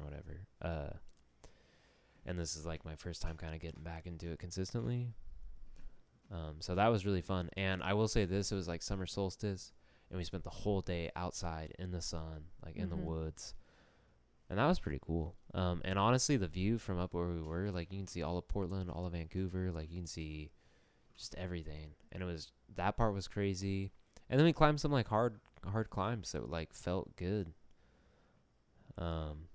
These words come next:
Speaker 1: which is always fun. I don't know how, like, that's why I climb. <laughs> So that part was good. Um,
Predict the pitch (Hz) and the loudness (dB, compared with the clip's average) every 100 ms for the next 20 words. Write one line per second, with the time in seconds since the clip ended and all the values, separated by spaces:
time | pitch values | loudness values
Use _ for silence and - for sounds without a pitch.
0 | - - - _ _ _ - - 92 101 | -18 -20 -20 _ _ _ -12 -6 2 4
1 | 101 - 117 90 87 - 85 82 82 87 | 4 2 -2 -2 -6 -10 -8 -8 -6 -6
2 | 80 78 82 82 87 87 - 104 92 - | -8 -10 -10 -8 -8 -8 -6 -4 -4 -2
3 | - - - - 185 202 151 - - - | 4 10 12 12 12 12 10 8 -6 -12
4 | - - - 87 - 92 92 - 98 95 | -10 -8 -2 2 6 8 6 0 -4 -4
5 | - - - 82 78 76 76 | -10 -12 -12 -12 -14 -16 -18